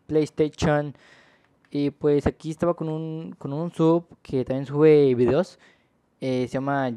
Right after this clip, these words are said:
Jair, Jair, quién sabe qué más. Eh, no me acuerdo bien porque se me olvidó. <laughs> Él, él sabe quién es. Eh, pues este es su... Pues es él, ¿no? Mágicamente él es él. Y pues le, le pedí permiso para grabar y, y hacer un picture art.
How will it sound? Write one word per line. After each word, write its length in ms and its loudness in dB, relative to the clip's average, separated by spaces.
Jair, 520 -2
Jair, 220 -2
quién 180 -10
sabe 160 -2
qué 80 -12
más. 340 -4
Eh, 260 -8
no 320 -12
me 140 -4
acuerdo 320 2
bien 200 2
porque 160 -2
se 100 -4
me 60 2
olvidó. 240 0
<laughs> 440 -20
Él, 200 -2
él 180 -4
sabe 180 4
quién 160 -6
es. 240 -8
Eh, 340 -6
pues 240 -12
este 220 -6
es 60 -6
su... 500 -8
Pues 160 -10
es 120 -6
él, 200 0
¿no? 320 -10
Mágicamente 640 -12
él 100 -12
es 140 -12
él. 160 -8
Y 400 -8
pues 400 -12
le, 300 -4
le 120 -6
pedí 200 -6
permiso 380 -6
para 180 -4
grabar 320 -4
y, 140 -6
y 260 -8
hacer 220 -6
un 100 -12
picture 400 -8
art. 360 -4